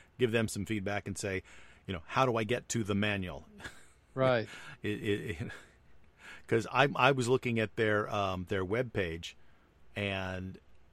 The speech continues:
Speaker 1: it's not obvious here how to get to the manual. The manual that I was looking at, by the way, I was mistaken. That was, the instructions were to, to get the manual online for their Smart Mic, not for their Audio Wow. Uh,
Speaker 2: Oh,
Speaker 1: and so
Speaker 2: okay.
Speaker 1: you don't have the software for their Smart Mic.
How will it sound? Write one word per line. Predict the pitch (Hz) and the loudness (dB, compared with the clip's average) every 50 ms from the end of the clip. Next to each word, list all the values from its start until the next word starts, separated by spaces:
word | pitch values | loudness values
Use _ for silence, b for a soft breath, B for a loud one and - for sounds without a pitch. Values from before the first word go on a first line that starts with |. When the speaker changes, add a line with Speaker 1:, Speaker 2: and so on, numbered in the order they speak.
| _ _ _ - | _ _ _ -8
Speaker 1:
it's | - 117 95 - - | -8 -8 -6 -4 -4
not | 110 107 104 101 98 | -2 -2 0 0 0
obvious | 98 98 95 92 98 92 90 - | 0 -2 -2 -4 -6 -6 -6 -6
here | - 101 92 87 | -4 -4 -4 -4
how | 90 90 | -4 -6
to | 87 | -6
get | 82 98 90 - | -6 -8 -8 -8
to | - | -8
the | 90 90 | -8 -8
manual. | 90 90 87 87 85 85 B B B B B - | -6 -6 -6 -8 -10 -10 B B B B B 0
The | 110 | 2
manual | 113 120 120 123 127 127 123 113 101 | 4 6 6 6 6 4 2 2 2
that | 107 107 | 0 0
I | 104 104 | 2 0
was | 104 95 | 0 0
looking | 110 110 101 110 | -2 -2 -2 -2
at, | 110 113 113 | -2 -2 0
by | 113 110 107 | -2 -2 0
the | 107 107 | 0 0
way, | 107 110 113 113 110 104 | 0 0 0 0 -2 -2
I | - 104 | -4 -4
was | 101 98 90 | -4 -4 -4
mistaken. | 95 98 - - - 104 98 - - 113 113 b b b b b - | -4 -6 -4 -2 -2 -2 -2 -2 -4 -6 -6 b b b b b -4
That | - 113 110 110 | -2 0 0 0
was, | 127 117 101 95 - - | -2 -6 -6 -8 -8 -4
the | 107 101 | -2 -2
instructions | 101 98 - - 117 113 - - 131 120 - - | -2 0 0 0 0 0 0 -4 -4 -4 -4 -4
were | 107 | -4
to, | 101 101 95 | -4 -4 -8
to | - - - 113 101 87 | -8 -8 -6 -6 -4 -2
get | 98 107 - - | -2 -2 -2 -2
the | 101 | -2
manual | 98 101 101 104 101 98 - | -2 -2 0 -2 -2 -2 -4
online | - - 98 98 95 95 98 98 101 95 | -4 -4 -4 -2 -2 -2 -2 -2 -4 -6
for | - - - 98 95 92 | -6 -6 -6 -4 -4 -4
their | 90 95 92 90 90 87 | -4 -4 -4 -4 -4 -6
Smart | - - 120 117 113 - - | -4 -2 0 0 0 0 -4
Mic, | 90 80 76 - - | -8 -8 -8 -10 -10
not | 95 95 92 - | -10 -10 -10 -10
for | - - 90 | -10 -10 -10
their | 87 87 87 | -8 -8 -8
Audio | 85 85 85 82 80 78 78 | -8 -8 -8 -8 -8 -8 -10
Wow. | 76 76 78 67 71 76 - b b b b b b b b b b b b b b - - - - | -10 -10 -10 -10 -12 -14 -16 b b b b b b b b b b b b b b -20 -18 -10 -6
Uh, | - | -2
Speaker 2:
Oh, | 123 123 123 120 117 110 104 98 - - _ - - - - - - - - - - | 0 0 0 0 0 -2 -4 -8 -12 -20 _ -20 -20 -20 -20 -20 -20 -20 -20 -20 -12
Speaker 1:
and | - 117 92 90 | -8 -8 -4 -2
so | - 104 | -2 -2
Speaker 2:
okay. | - 90 | -2 -2
Speaker 1:
you | 92 | -4
don't | 95 95 90 | -6 -6 -6
have | 87 101 98 92 87 92 | -4 -4 -6 -6 -8 -10
the | 101 - | -12 -8
software | - - 101 92 90 - 98 90 | -6 -4 -4 -4 -4 -4 -8 -8
for | 85 - 87 | -8 -10 -10
their | 80 82 80 | -10 -10 -8
Smart | - - 98 95 92 - | -6 -6 -6 -6 -6 -8
Mic. | 82 80 80 82 - - | -10 -10 -10 -12 -14 -18